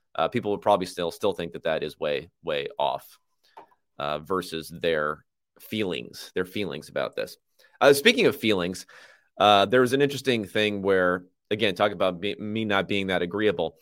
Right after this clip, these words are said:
where Ben Baldwin posted something about how in their last four drives for the Bills, that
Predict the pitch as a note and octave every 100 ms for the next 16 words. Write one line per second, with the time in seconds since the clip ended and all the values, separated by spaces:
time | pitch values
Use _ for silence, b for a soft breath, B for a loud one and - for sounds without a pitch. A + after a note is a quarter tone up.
0 | b - A2 C3 C#3 B2+ A#2+ A2+ A2 F#2
1 | A2 A2 - G#2 F2+ - G#2 F#2+ F#2+ F#2
2 | F#2 F2 G2 G2 F#2 F#2 G2 - G#2 G2
3 | F2+ F2 E2+ F#2+ B2 - B2 A#2 C3+ C#3+
4 | D#3 - - _ _ _ _ _ _ -
5 | G#2+ A2 G#2+ F#2+